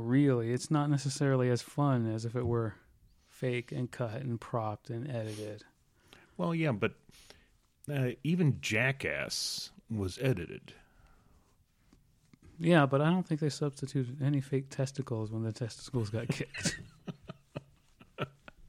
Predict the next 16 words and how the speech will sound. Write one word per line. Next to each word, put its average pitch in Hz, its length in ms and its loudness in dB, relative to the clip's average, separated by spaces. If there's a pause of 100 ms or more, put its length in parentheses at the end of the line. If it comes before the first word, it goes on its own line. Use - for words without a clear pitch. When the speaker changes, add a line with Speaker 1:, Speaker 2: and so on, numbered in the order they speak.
(1600)
Speaker 1:
If 135 60 -12
you're 165 80 6
gonna 185 60 6
put 214 120 8
your 196 80 6
testicles 175 480 8
in 175 60 8
the 165 60 8
blender, 151 360 8
put - 220 4
testicles 151 460 6
in 135 120 8
the 127 80 6
blender. 113 320 4 (1800)
Speaker 2:
But 135 300 2 (880)
you've 156 580 4